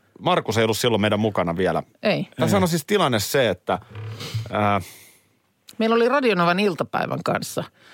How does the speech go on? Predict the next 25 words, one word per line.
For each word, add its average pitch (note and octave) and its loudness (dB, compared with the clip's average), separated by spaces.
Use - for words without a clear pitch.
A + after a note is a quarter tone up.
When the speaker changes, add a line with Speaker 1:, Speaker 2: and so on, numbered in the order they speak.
Speaker 2:
Anse A3+ 0
ja G3 2
Niinan F3+ 0
kanssa D3+ -4
tämmönen C#3+ 0
joku D3 0
tota, C3+ -2
useamman D3 0
kohdan E3 0
kilvoittelu. - 0
Speaker 1:
Ja C#3 0
yksi G#3 0
oli D3+ 0
se, D#3+ 2
että, D3 -4
älkää C#3 0
kysykö B2+ 0
enää A#2 2
miksi, C#3+ -2
mutta G2+ 0
yhtäkkiä D3+ 0
mä D#3+ 0
huomaan C3 2
niin A#2+ 0
kuin A#2 0